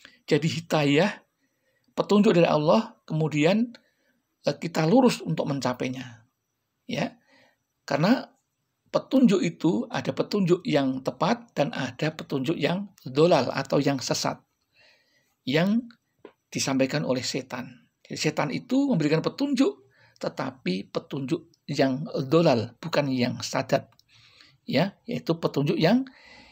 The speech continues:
inhiraf atau menyimpang. Mudah-mudahan dengan apa yang disampaikan oleh Rasulullah, jika kita ingin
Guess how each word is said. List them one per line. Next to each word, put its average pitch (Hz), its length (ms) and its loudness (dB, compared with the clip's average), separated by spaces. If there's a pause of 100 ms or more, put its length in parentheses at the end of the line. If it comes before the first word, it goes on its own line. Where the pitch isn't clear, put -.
inhiraf 139 880 2
atau 160 640 2 (240)
menyimpang. 127 640 -6 (960)
Mudah-mudahan 151 480 2
dengan 151 320 -2
apa 180 160 0
yang 185 240 0
disampaikan 147 400 -2
oleh 147 80 -4
Rasulullah, 147 400 -2 (320)
jika 139 320 -4
kita 151 240 -4
ingin 185 480 2